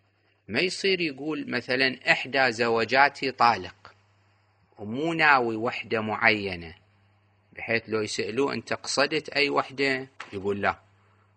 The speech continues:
قلت وحدة منهم، شفتهم زايدات ذولا أربعة، قلت نخلص من وحدة وتبقى ثلاثة" مثلًا. يمشي هذا؟ ما يمشي، يكون يعين ولو بالنية.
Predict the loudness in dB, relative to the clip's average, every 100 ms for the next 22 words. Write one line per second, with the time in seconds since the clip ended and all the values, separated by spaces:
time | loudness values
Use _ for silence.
0 | _ -8 -6 -2 -2 0 -4 -4 -8 -14
1 | -12 -10 -8 -8 -8 -4 -4 0 2 2
2 | 0 -6 -4 -2 -2 -2 -4 -6 -6 -8
3 | -8 -8 -10 -10 -10 -10 -10 -10 -6 -6
4 | -6 -8 -8 -10 -8 -6 -6 -8 -6 -6
5 | -6 -10 -14 -20 _ -20 -20 _ -20 _
6 | _ -2 0 0 0 2 4 4 2 4
7 | 6 6 0 -8 -12 -18 -20 -6 -2 0
8 | 4 4 4 0 -6 -10 -20 _ _ _
9 | _ _ _ _ _ _ _ 2 4 6
10 | 4 2 2 2 0 0 2 2 0 -2
11 | -4 -8